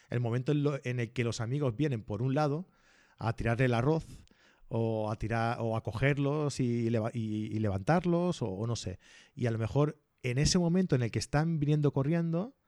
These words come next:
eh, a coger a los novios o lo que sea, eh, puedes dar un pasito atrás, si los ves venir, un pasito atrás, abrir más el ángulo y pillar el momento ese, ¿no? Entre, en que llegan y los cogen, por ejemplo, ¿no? Que puede ser a lo mejor un momento chulo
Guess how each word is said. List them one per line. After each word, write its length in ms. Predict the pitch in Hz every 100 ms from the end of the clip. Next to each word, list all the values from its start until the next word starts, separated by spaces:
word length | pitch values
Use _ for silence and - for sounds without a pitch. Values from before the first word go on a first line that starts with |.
| _ _ _
eh, 220 | 107 113 -
a 140 | 110
coger 260 | - - 131
a 40 |
los 180 | 131 107
novios 400 | 123 165 160 139
o 20 |
lo 60 | 147
que 100 | 156
sea, 280 | - 180 214 _ - _ _
eh, 340 | - 123 117 113
puedes 240 | - 165 160
dar 140 | 151
un 80 | 139
pasito 340 | - 120 165 160
atrás, 260 | 147 170
si 60 | -
los 120 | 107
ves 140 | 113 127
venir, 340 | 139 196 - _ _ _
un 120 | 127
pasito 360 | 123 120 143 156
atrás, 440 | 143 165 180 - - _ _ _ _ _
abrir 280 | 117 117 151
más 180 | 160 160
el 80 | 156
ángulo 400 | 165 160 175 -
y 80 | 143
pillar 480 | 131 117 123 151 - _ -
el 120 | 127
momento 540 | 113 113 127 117 90
ese, 200 | 101 -
¿no? 200 | 87 143
Entre, 340 | 170 113 104 110 110
en 120 | 110
que 220 | 110 117 110
llegan 340 | 135 151 160
y 40 | 143
los 160 | 95
cogen, 360 | - 123 - 95
por 120 | 98
ejemplo, 360 | 98 117 98 85
¿no? 180 | 85 - _ _ _
Que 120 | 110
puede 180 | 101 110
ser 140 | 120 127
a 40 |
lo 60 | 127
mejor 240 | 123 131
un 100 | 131
momento 400 | 123 120 120 147
chulo 400 | - 135 127 151